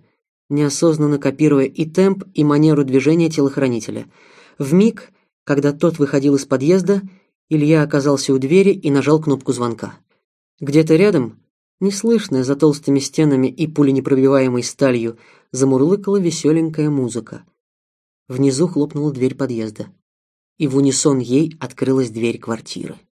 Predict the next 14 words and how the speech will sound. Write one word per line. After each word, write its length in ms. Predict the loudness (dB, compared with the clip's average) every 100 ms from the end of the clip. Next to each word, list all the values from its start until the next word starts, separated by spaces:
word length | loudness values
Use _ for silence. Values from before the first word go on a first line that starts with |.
| _ _ _ _ _
«Что, 380 | -4 4 6 8
Игорь?» 440 | 4 2 0 -4 _ _ _ _ _ _
Человек 460 | -4 0 2 0 -4
осекся, 640 | -12 -2 0 0 -4 -4 -8 _ _ _ _ _ -10
глядя 480 | -2 2 2 2 0
в 40 |
лицо 320 | -2 -2 -4
Ильи. 560 | -2 -4 -4 -6 -10 -14 _ _ _ _ _ _ _ _ _
Карамазов 480 | -2 2 2 0 0
толкнул 380 | 0 2 2 2
его 220 | 0 -4
коротко 480 | -2 0 0 -4 -4
и 80 | -4
сильно, 560 | -2 -4 -2 -6 -12